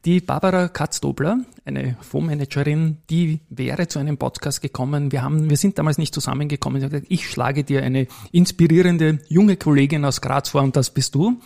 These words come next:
Und jetzt sind wir schon da und sitzen da und ich freue mich drauf, auf das Gespräch. Gut, Karriere, Werdegang. Du bist Osttirolerin,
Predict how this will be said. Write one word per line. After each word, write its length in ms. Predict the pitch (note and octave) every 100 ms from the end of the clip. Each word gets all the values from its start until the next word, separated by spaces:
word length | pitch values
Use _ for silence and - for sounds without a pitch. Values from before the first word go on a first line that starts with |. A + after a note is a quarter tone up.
| _ _
Und 120 | B2
jetzt 120 | A#2+
sind 80 | B2+
wir 80 | A#2
schon 160 | B2+ A#2+
da 140 | B2+
und 120 | B2+
sitzen 300 | - - -
da 120 | -
und 100 | -
ich 80 | -
freue 160 | - C3+
mich 160 | A#2+
drauf, 260 | - - - _ _ _ _
auf 160 | -
das 260 | - A#2 - - - -
Gespräch. 540 | - F#3+ - C3 - - - - -
Gut, 260 | A#3 - - _ -
Karriere, 640 | C#3+ C3+ B2 C#3+ F#3 F#3+ F#3 -
Werdegang. 560 | B2 B2 - - - - _ _ _ _ _ _ _
Du 80 | -
bist 340 | D#3 F3 - - _
Osttirolerin, 1040 | C3+ - - - D3 C#3 D3 D#3+ G3+ B3